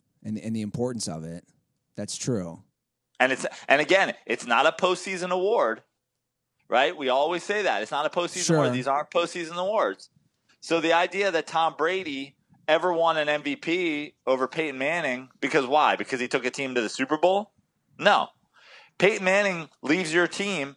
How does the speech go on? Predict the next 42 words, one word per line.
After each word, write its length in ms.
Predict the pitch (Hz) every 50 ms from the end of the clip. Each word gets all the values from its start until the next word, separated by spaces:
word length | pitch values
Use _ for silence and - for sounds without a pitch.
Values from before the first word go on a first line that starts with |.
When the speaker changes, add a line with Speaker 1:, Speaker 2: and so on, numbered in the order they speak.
| - -
Speaker 2:
and 160 | - 143 151 160
again, 380 | 151 165 208 220 196 143 127 -
Peyton 220 | 170 185 185 175
Manning 240 | 165 185 208 202 151
had 340 | 123 120 139 151 170 170 165
his 240 | 170 170 165 147
postseason 600 | - - 170 170 160 - - 170 151 147 135 123 -
failures. 580 | 139 151 180 196 160 85 - - - - - _ _
He 140 | - 139 139
did. 340 | 139 127 156 196 196 - - _ _ _ _ _
No 160 | 120 139 151
one's, 300 | 165 170 151 - - - -
no 180 | 127 131 147
one's 260 | 160 170 165 135 123 -
denying 540 | - 139 131 127 131 156 170 - 143 120
that, 180 | 117 113 110 -
that, 160 | 120 113 110
that 160 | - 110 110
was 140 | 113 110 92
the 60 | 98
case. 420 | 98 - 156 170 156 - - - - _ _ - - - _ _
But 280 | - 160 156 139 - - - _ _ _ _ -
if 140 | 127 127
this 160 | - 156 156 -
is 60 | 170
a 100 | 175 165
regular 360 | 160 165 165 160 160 151 139
season 300 | - - 170 151 143 139
award, 520 | 131 123 131 151 170 165 147 117 113 113 - _ - _ _ -
the 100 | 123 139
guy 300 | - 156 165 180 202 208
who 400 | - - 185 175 160 151 139 - _ _ _ -
gets 280 | - 151 156 165 - -
drafted, 640 | - 180 175 160 156 147 - - 127 113 110 110 - _ _ _ _
makes 300 | 98 120 143 147 - -
a 60 | 160
team 260 | - - 170 170 160
a 80 | 151 131
thirteen-win 720 | - - 156 160 - - 160 156 151 147 147 147 143 131
team 240 | - 156 147 139 135 -
every 320 | 120 120 131 135 160 160 156
year, 300 | 147 131 110 107 104